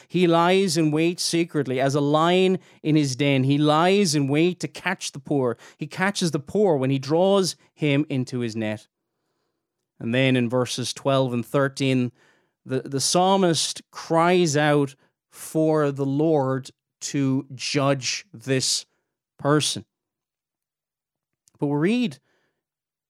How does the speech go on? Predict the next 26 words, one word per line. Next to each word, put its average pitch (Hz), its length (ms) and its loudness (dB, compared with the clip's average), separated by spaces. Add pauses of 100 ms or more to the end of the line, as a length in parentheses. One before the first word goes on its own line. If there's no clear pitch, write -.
(100)
these 139 320 -2
last 165 340 0
few 160 140 -2
verses 127 680 0
that 127 140 -2
hopefully 160 400 -2
will 135 100 -2
give 123 240 -4
us 123 340 -2 (560)
encouragement, 135 580 -2
verses 139 320 -2
sixteen 143 500 -2
to - 180 -8
eighteen, 135 520 -4
and 107 120 -6
I 107 40 -6
encourage 131 380 -6
you 123 60 -10
to 123 80 -8
read 117 300 -6
the 113 200 -8
psalm 120 500 -2 (240)
in 127 120 -4
your 113 180 -6
own 113 340 -6 (400)
time. 131 500 0